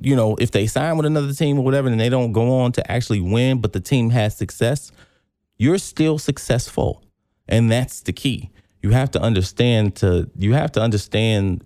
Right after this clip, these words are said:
the, you know, the, the difference between being that person and, and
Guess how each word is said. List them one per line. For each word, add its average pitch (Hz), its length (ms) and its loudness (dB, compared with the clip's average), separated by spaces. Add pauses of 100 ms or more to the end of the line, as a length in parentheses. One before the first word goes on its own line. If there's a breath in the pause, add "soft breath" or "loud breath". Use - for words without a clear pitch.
the, 87 640 -2 (420)
you 127 120 0
know, 92 180 2
the, 82 400 2 (920 soft breath)
the 95 140 2
difference 107 460 2
between 95 760 2 (100)
being 107 340 2
that 95 260 0
person 95 580 2
and, 78 320 0
and 80 320 0